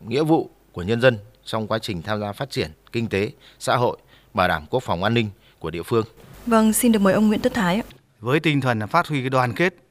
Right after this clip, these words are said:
Speaker 3: và sức mạnh của tập thể, Đảng bộ phường An Ninh tập trung công tác chỉ đạo quyết liệt của cả hệ thống chính trị, nhất là phát huy tốt cái vai trò lãnh đạo của cấp ủy Đảng, sự điều hành,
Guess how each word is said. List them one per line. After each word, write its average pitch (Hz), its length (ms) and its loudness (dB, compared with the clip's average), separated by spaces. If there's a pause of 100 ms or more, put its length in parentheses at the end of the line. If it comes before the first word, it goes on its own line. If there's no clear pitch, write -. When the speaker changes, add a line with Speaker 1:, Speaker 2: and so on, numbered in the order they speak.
Speaker 3:
và 104 100 -14
sức 190 180 -6
mạnh 165 220 0
của 139 80 -6
tập 117 200 -4
thể, 104 140 -6 (500)
Đảng 101 320 -10
bộ 117 120 -8
phường 113 180 -10
An 117 120 -4
Ninh 127 200 -2 (380)
tập 139 160 0
trung 135 280 -2 (360)
công 127 220 -4
tác 160 200 -2 (380)
chỉ 113 180 -4
đạo 117 280 -2 (200)
quyết 226 140 2
liệt 143 220 -2 (380)
của 120 100 -6
cả 120 100 -2
hệ 110 200 -4
thống 117 140 -8
chính 135 140 -2
trị, 139 180 -12 (420)
nhất 170 180 -6
là 127 80 -4
phát 156 200 0
huy 131 240 -2
tốt 202 240 2
cái 131 80 -12
vai 123 180 -2
trò 104 440 -4
lãnh 135 200 -6
đạo 117 160 -6
của 104 100 -20
cấp 170 160 -4
ủy 110 120 -8
Đảng, 95 220 -10 (460)
sự 139 200 -6
điều 120 220 0
hành, 104 240 -6